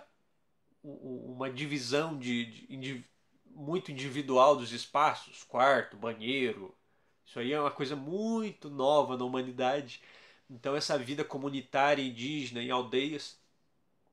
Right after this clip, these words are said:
tinha como grande centro a oca, aquela grande casa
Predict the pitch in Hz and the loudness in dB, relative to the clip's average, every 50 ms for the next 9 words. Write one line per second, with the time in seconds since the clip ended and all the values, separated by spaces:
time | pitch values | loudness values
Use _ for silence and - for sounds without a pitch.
0 | _ _ - - 127 135 139 151 143 - 143 143 139 143 135 127 139 143 196 190 | _ _ -12 -10 -10 -6 -6 -8 -4 -2 0 0 0 -2 -2 0 2 2 2 0
1 | 151 139 - - - 143 147 165 165 - 175 165 - 143 127 110 110 135 160 165 | 0 -2 -4 -2 -2 -2 -2 -2 -4 -8 -10 -2 4 6 6 8 10 10 8 8
2 | - - - 87 - - _ _ _ _ _ _ _ - - - 123 117 113 - | 6 0 -12 -16 -16 -18 _ _ _ _ _ _ _ -20 -16 -10 -10 -8 -8 -6
3 | 117 139 151 139 135 135 - - 123 117 135 151 147 120 113 113 107 123 | -6 -6 -6 -6 -6 -8 -4 -2 0 2 2 2 0 -2 -4 -10 -14 -16